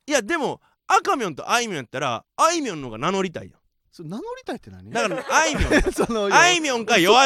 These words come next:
Speaker 1: 遊びや。
Speaker 2: いや、そこがよく分かれへん。
Speaker 1: で、男ファンは、藤井風。<laughs> 藤井風や。
Speaker 2: ちょ、ちょ、ちょ、その、意味が分かれへんやんか。その、個人名にしちゃう。
Speaker 1: じゃあ、だって、女の子がさ、
Speaker 2: うん。
Speaker 1: あの制服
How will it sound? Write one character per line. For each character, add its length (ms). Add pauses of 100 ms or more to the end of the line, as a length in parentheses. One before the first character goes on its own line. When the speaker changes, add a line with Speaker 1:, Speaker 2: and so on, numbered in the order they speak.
Speaker 1:
遊 140
び 120
や。 80 (520)
Speaker 2:
い 40
や、 40
そ 160
こ 220
が 60
よ 100
く 100
分 80
か 120
れ 80
へ 20
ん。 60
Speaker 1:
で、 80
男 200
フ 60 (100)
ァ 240
ン 60
は、 320 (220)
藤 380
井 40
風。 340 (840)
<laughs> 680
藤 220
井 40
風 280
や。 180 (260)
Speaker 2:
ち 100
ょ、 40
ち 80
ょ、 40
ち 80
ょ、 140
そ 140
の、 100
意 120 (180)
味 40
が 120
分 100
か 100
れ 80
へ 80
ん 40
や 80
ん 40
か。 140
そ 100
の、 40
個 180
人 200
名 140
に 80
し 80
ち 120
ゃ 80
う。 100 (560)
Speaker 1:
じ 120
ゃ 60
あ、 60
だ 80
っ 60
て、 280 (140)
女 380
の 120
子 80
が 140
さ、 320
Speaker 2:
う 60
ん。 120
Speaker 1:
あ 60
の 120
制 280
服 220